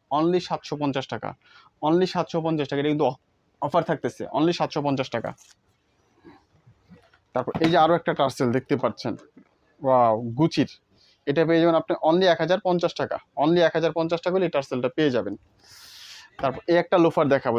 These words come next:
দেখতেই পাচ্ছেন, লেদার কোয়ালিটির মধ্যে, সোল কিন্তু সম্পূর্ণ রাউন্ড সেলাই হবে, চমৎকার একটা লোফার। এটা পেয়ে যাবেন আপনি only এক হাজার পঞ্চাশ টাকা, only এক হাজার পঞ্চাশ টাকা। এই টার্সেলটা পেয়ে যাবেন আপনি only আটশো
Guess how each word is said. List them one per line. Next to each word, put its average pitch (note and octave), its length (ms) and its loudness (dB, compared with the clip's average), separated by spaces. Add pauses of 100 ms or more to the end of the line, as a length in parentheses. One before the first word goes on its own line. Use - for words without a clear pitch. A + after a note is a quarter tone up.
দেখতেই C3+ 280 -2
পাচ্ছেন, A#2+ 280 -2
লেদার C3 320 2
কোয়ালিটির C3+ 440 2 (220)
মধ্যে, C#3 260 0 (140)
সোল C3+ 180 2 (100)
কিন্তু D3 200 0 (120)
সম্পূর্ণ C3+ 320 0 (140)
রাউন্ড C3+ 220 4 (140)
সেলাই C3+ 340 2
হবে, C3+ 180 2 (560)
চমৎকার C#3+ 460 0
একটা C#3+ 140 -2 (100)
লোফার। D3 240 0 (160)
এটা E3+ 200 2
পেয়ে E3+ 120 2
যাবেন F#3 180 2
আপনি F3+ 100 -4 (140)
only F3 240 0
এক - 100 -6
হাজার C#3+ 220 0
পঞ্চাশ C#3 300 -4
টাকা, G#2 140 -8 (500)
only D3+ 220 2
এক D3+ 100 -6
হাজার G3 240 0
পঞ্চাশ F3 340 0
টাকা। - 180 -8 (1120)
এই D#3 100 2
টার্সেলটা F3 440 2
পেয়ে D#3+ 140 4
যাবেন C3 220 2
আপনি C3+ 120 -4 (120)
only F3+ 280 2
আটশো D#3+ 180 -6